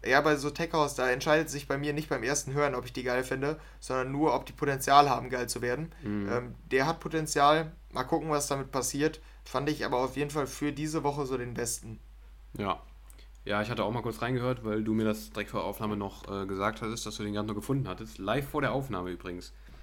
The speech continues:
Speaker 2: ähm, hat er den Top-Track wirklich direkt davor gefunden.
Speaker 1: Ja.
Speaker 2: Ähm, das heißt was. Äh,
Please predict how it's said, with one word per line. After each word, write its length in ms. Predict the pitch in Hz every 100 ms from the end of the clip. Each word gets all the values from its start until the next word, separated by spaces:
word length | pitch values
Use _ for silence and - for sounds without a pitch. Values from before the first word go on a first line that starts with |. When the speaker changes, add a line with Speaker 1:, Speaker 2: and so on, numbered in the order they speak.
| - - -
Speaker 2:
ähm, 300 | 92 90 92
hat 100 | 110
er 60 |
den 220 | 104 104
Top-Track 440 | - 127 - 110 107
wirklich 280 | 123 113 -
direkt 360 | 113 117 -
davor 280 | 127 - 123
gefunden. 420 | 107 101 95 113 135 - - - - -
Speaker 1:
Ja. 260 | 131 131 101
Speaker 2:
Ähm, 200 | 98 101 -
das 180 | 104 -
heißt 220 | 120 -
was. 240 | 120 135 - - - - - - -
Äh, 460 | - 101 101 101 98